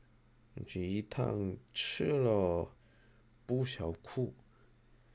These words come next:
어, 이번에 강원도로 여행을 다녀오셨다면서요?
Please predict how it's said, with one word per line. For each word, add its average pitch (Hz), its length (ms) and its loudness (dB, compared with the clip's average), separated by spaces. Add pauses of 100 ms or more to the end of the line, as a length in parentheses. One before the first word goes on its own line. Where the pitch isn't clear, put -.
(920)
어, 85 480 4
이번에 92 720 6
강원도로 107 960 4
여행을 107 540 4
다녀오셨다면서요? 87 1800 0